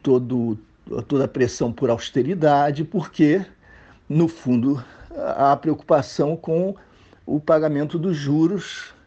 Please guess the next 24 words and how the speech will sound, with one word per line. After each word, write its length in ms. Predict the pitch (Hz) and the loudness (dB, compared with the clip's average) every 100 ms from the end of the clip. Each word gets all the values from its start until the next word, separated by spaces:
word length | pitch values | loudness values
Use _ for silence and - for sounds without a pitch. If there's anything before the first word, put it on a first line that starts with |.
| _ - - - _ | _ -20 -20 -20 _
que 120 | - | -6
são 480 | 175 - 151 147 175 | -6 -2 0 0 -2
o 40 | 175 | -4
combustível 1080 | 170 175 175 - - 131 123 123 160 180 156 - - | -4 -2 -2 -4 -2 0 0 0 -2 -2 -6 -16 -8
do 140 | 131 | -4
rentismo. 840 | 120 226 - - 180 156 117 107 101 _ - - - _ _ _ - - _ - - | -2 -2 -2 -2 0 0 -2 -8 -10 _ -20 -20 -20 _ _ _ -20 -20 _ -16 -10
Porque 260 | 135 170 | -2 0
ninguém 300 | 143 139 156 | 0 2 0
discute, 840 | 196 202 - - 302 - 139 117 90 - - | 0 -6 -6 0 0 0 -4 -4 -6 -14 -10
eh, 240 | 123 120 110 | -6 -6 -4
o 160 | 127 | -6
teto 440 | - - 131 120 127 | -4 2 2 0 -6
de 100 | 123 | -4
gastos 540 | 123 135 151 - 214 | 2 2 0 -6 -10
para 300 | - 262 294 | -2 -2 0
pagamento 420 | - 240 185 196 | -2 -2 0 -2
de 140 | - 147 | -2 -4
juros, 320 | 113 147 175 | -2 -2 -2
para 120 | - | -6
pagamento 540 | - 160 175 156 156 180 | -4 -2 0 0 -2 -4
aos 140 | 156 | -4
bancos, 540 | 117 131 151 180 185 | -2 -2 -2 -4 -4
ao 80 | 156 | -4
sistema 460 | - - 139 147 | -4 -4 -4 -4